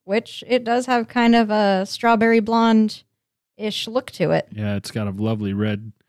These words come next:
Speaker 2: It reminds me of an amber ale beer
Speaker 1: Yeah.
Speaker 2: color.
Speaker 1: Um, Rua is handcrafted from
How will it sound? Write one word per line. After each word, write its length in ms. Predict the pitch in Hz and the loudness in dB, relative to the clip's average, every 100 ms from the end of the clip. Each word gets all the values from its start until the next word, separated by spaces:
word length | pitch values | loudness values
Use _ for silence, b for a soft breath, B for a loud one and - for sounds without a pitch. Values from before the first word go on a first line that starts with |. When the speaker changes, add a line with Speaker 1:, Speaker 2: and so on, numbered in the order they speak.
| _ _ _ | _ _ _
Speaker 2:
It 40 | 123 | -2
reminds 320 | 123 139 151 | 0 0 0
me 80 | 135 | -2
of 80 | 113 | -2
an 100 | 113 | -4
amber 400 | 120 127 120 117 | -2 -2 -2 -2
ale 360 | 110 120 117 | -2 -2 -2
beer 420 | 104 - 123 107 90 B B _ _ _ | -4 -2 -2 -2 -6 B B _ _ _
Speaker 1:
Yeah. 260 | 359 262 117 | 0 2 2
Speaker 2:
color. 200 | 107 - _ _ _ _ _ _ _ _ _ _ _ _ _ | 0 -8 _ _ _ _ _ _ _ _ _ _ _ _ _
Speaker 1:
Um, 540 | - 214 202 196 190 190 | -2 2 4 4 4 2
Rua 420 | 190 233 285 247 | 2 4 6 4
is 240 | 220 190 190 | 4 0 0
handcrafted 880 | 220 226 277 196 180 - 190 208 - _ | 0 0 0 -2 -2 -2 -4 -4 -10 _
from 240 | 196 190 | -2 -2